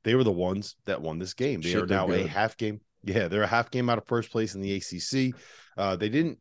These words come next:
Speaker 1: necessarily have the greatest January. They lost four out of seven at one point there,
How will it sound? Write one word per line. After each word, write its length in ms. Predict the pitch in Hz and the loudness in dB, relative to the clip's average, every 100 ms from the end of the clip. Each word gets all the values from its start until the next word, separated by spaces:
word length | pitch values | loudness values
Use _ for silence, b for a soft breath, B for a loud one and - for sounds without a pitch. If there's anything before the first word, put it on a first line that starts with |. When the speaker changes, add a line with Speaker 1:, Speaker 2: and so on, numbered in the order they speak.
| - | -8
Speaker 1:
necessarily 760 | 113 123 127 127 - 139 131 117 | -2 0 0 -2 0 2 2 2
have 180 | 110 92 | 0 -2
the 80 | 87 | -8
greatest 680 | 101 82 101 120 117 - 82 | -8 -2 2 2 0 -4 -8
January. 640 | 85 104 120 139 139 151 | 0 2 2 -2 -2 -2
They 80 | 107 | -2
lost 420 | 87 92 - - | -2 -2 -2 -6
four 240 | - 98 95 | -2 2 2
out 60 | |
of 40 | 87 | 0
seven 280 | 104 101 | -2 -2
at 60 | 92 | -2
one 160 | 95 90 | -4 -4
point 260 | 98 90 | -6 -4
there, 260 | 110 113 | 0 0